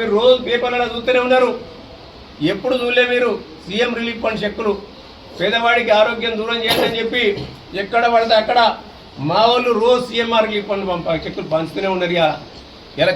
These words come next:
చాలామంది మిత్రులకు మీలో కూడా తెలుసు, కొంతమంది ఉన్నారు, మన కుటుంబ సభ్యులకు కూడా ఎల్ఓసీలు వచ్చినాయి,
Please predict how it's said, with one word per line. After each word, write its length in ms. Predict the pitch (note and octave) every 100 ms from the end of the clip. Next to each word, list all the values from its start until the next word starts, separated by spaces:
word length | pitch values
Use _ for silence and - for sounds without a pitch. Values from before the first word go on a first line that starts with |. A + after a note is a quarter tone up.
| E3
చాలామంది 420 | G3 A3 A#3 A#3 A3
మిత్రులకు 340 | A#3 A#3 A3+ G#3
మీలో 180 | A#3 A#3
కూడా 120 | A#3+ A3
తెలుసు, 220 | A3+ A#3+ A3+ - - -
కొంతమంది 420 | F#3+ A#3+ A#3 A3+ A3
ఉన్నారు, 240 | A#3+ A#3+ G3+ - - - - C3
మన 100 | G3+ A3+
కుటుంబ 200 | A#3 A#3+ G#3+
సభ్యులకు 340 | A3+ A#3+ A#3
కూడా 140 | A#3 A#3 G3+ - - - E3
ఎల్ఓసీలు 400 | G#3 A3 G#3+ G#3+
వచ్చినాయి, 320 | G3 A#3+ A#3+